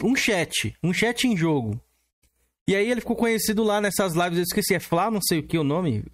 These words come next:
Futebo-, ah, futebolista. É o nome, futebolista. E ele acabou falecendo, mas ele tinha uma limitação absurda, assim, também.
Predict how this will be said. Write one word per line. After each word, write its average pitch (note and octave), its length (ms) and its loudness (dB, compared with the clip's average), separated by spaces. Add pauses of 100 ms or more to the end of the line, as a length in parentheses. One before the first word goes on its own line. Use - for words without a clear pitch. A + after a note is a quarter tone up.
(160)
Futebo-, E3 360 0
ah, G3 160 2
futebolista. G#3+ 880 0 (480)
É C3+ 60 -2
o D#3 80 0
nome, C#3+ 220 0
futebolista. F3+ 680 0
E D#3 160 0
ele F#3 160 2
acabou F3+ 280 -2
falecendo, F#3 500 0
mas D3 140 2
ele E3 160 0
tinha - 200 -2
uma F#3 120 0
limitação F#3 520 0
absurda, F3 460 0
assim, D3 160 -2
também. D3+ 460 -2